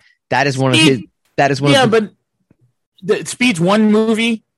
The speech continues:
Speaker 2: He
Speaker 1: Yeah.
Speaker 2: did really well in that one movie, but he didn't turn it into a franchise. He didn't, he didn't overstay, he didn't overdo it 'cause he wasn't even in Speed two.
Speaker 1: Yeah, he didn't want,
Speaker 2: You
Speaker 1: well, but
Speaker 2: know?
Speaker 1: that was his own choice. He didn't wanna be in Speed two.
Speaker 2: But it doesn't, but I'm saying it's like,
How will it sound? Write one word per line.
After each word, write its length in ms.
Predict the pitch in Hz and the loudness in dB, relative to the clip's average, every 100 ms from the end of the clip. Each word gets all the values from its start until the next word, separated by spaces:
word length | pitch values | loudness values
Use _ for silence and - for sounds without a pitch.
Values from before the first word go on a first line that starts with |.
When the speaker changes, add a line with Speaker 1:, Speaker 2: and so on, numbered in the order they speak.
| _ | _
Speaker 2:
He 100 | 165 | -4
Speaker 1:
Yeah. 160 | 175 208 | 0 0
Speaker 2:
did 80 | 170 | 0
really 180 | 202 | -2
well 260 | 190 185 180 | -2 -2 -4
in 200 | 180 175 | -6 -2
that 140 | 170 | -2
one 160 | 147 156 | 0 -2
movie, 280 | 160 165 175 | -2 -2 -2
but 120 | 139 | -4
he 80 | 135 | -4
didn't 200 | 151 151 | -2 -2
turn 180 | 147 147 | -4 -4
it 60 | 151 | -4
into 220 | 151 143 | -4 -6
a 60 | |
franchise. 640 | - - 123 139 160 156 143 | -8 -6 -6 -4 -4 -4 -4
He 80 | 127 | -6
didn't, 280 | 139 127 | -6 -6
he 120 | 127 135 | -10 -8
didn't 180 | 139 | -6
overstay, 720 | 113 123 139 135 - 127 135 | -4 -2 -2 -4 -4 -2 -2
he 120 | 123 135 | -2 -6
didn't 200 | 143 120 | -6 -6
overdo 460 | 123 135 127 127 | -6 -4 -4 -2
it 200 | 151 165 | -2 -2
'cause 120 | - 120 | -8 -6
he 100 | 151 | -2
wasn't 220 | 185 160 | 0 0
even 420 | 175 165 160 165 | -2 -2 -2 -2
in 140 | 160 | -2
Speed 340 | 147 - 170 120 | -4 -4 -4 -2
two. 300 | 160 143 92 | -2 -2 0
Speaker 1:
Yeah, 120 | 151 | 0
he 40 | 151 | 2
didn't 140 | 151 | 4
want, 180 | 151 160 | 2 2
Speaker 2:
You 60 | |
Speaker 1:
well, 80 | 170 | 2
but 100 | - | 2
Speaker 2:
know? 60 | 147 | 2
Speaker 1:
that 120 | 185 | 4
was 120 | 220 | 2
his 120 | 160 | 2
own 140 | 156 143 | 0 -2
choice. 440 | - 180 90 - | -2 -2 -2 -6
He 100 | - | -6
didn't 140 | 147 139 | -4 -2
wanna 200 | 160 131 | -2 -4
be 140 | 101 | -6
in 80 | 82 | -10
Speed 240 | - - | -12 -14
two. 140 | - - - - | -12 -14 -14 -6
Speaker 2:
But 100 | 175 | -2
it 100 | 170 | 0
doesn't, 320 | 170 180 180 | 0 -2 -2
but 120 | 151 165 | -2 -2
I'm 100 | 160 | -4
saying 400 | - 226 131 120 | -4 -2 -2 -4
it's 160 | 117 | -4
like, 300 | 139 123 - | -4 -4 -6